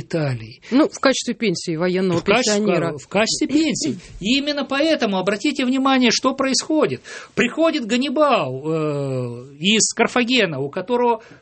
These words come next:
Speaker 1: колоссальные, гораздо выше пошлины, там они начинаются с пяти процентов, огромные деньги, он облагает провинции огромным налогом,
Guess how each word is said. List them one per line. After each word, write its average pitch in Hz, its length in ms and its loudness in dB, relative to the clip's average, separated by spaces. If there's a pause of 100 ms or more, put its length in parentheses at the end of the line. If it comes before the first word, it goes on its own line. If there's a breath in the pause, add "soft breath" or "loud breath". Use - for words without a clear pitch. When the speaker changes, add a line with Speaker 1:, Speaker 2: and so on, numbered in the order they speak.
(100)
Speaker 1:
колоссальные, 196 840 0
гораздо 185 460 0
выше 190 420 -2
пошлины, 165 760 0 (280 loud breath)
там 190 320 -2
они 190 280 -4
начинаются 180 640 -2
с - 100 -4
пяти 180 300 -8
процентов, 170 720 0
огромные 165 720 0
деньги, 214 400 -4
он 175 160 -8
облагает 196 560 -4
провинции 180 500 -4
огромным 151 520 -6
налогом, 170 500 -2